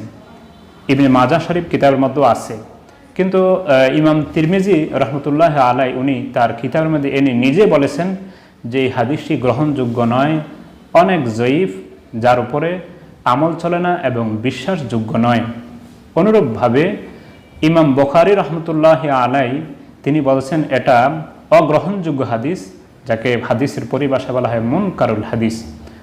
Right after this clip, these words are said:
মুনকার হাদিস। অতএব এই যে ছয় রাকাত নামাজ পড়লে বারো বছরের সওয়াব হবে, আমল নামায় সওয়াব লেখা হবে, এই এরকম বিশ্বাস করে এই ছয় রাকাত নামাজ পড়া যাবে না। তাহলে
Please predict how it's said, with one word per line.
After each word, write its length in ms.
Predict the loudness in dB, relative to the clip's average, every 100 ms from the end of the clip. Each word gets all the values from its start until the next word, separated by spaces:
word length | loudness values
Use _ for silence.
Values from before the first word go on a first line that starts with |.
| -2
মুনকার 360 | 0 2 2 0
হাদিস। 420 | 0 -6 -12 -18 -20 _ -20 -20 -10 -2
অতএব 300 | 0 0 -2
এই 160 | 0 -2
যে 220 | 0 -2 -4 -12 -8
ছয় 240 | -2 0
রাকাত 360 | 0 0 -2 -2 -6
নামাজ 380 | -2 2 0 0 -4
পড়লে 340 | -2 -4 -6 -10 -20 -20 -20 -8
বারো 320 | 0 2 2
বছরের 400 | 0 -4 -6 -6
সওয়াব 360 | -8 -2 -2
হবে, 400 | -2 -6 -6 -6 -8 -4
আমল 240 | -2 0
নামায় 240 | 0 0 -2
সওয়াব 260 | 0 0
লেখা 260 | 0 0 0
হবে, 260 | 0 -4 -8 -16 -20 -20 _ -20 -4
এই 420 | 0 0 -2 -2
এরকম 340 | 0 0 0 0
বিশ্বাস 360 | -2 -2 -4 -4 -16 0
করে 180 | 2 2
এই 240 | 0 -4
ছয় 160 | -2 -2
রাকাত 320 | 0 -2 -2
নামাজ 260 | -4 -4 -2
পড়া 200 | 0 2
যাবে 260 | 2 2
না। 180 | 2 0 -2 -12 -20 -20 -20 -18 -18 -20 -20 -4
তাহলে 420 | 0 2 2 0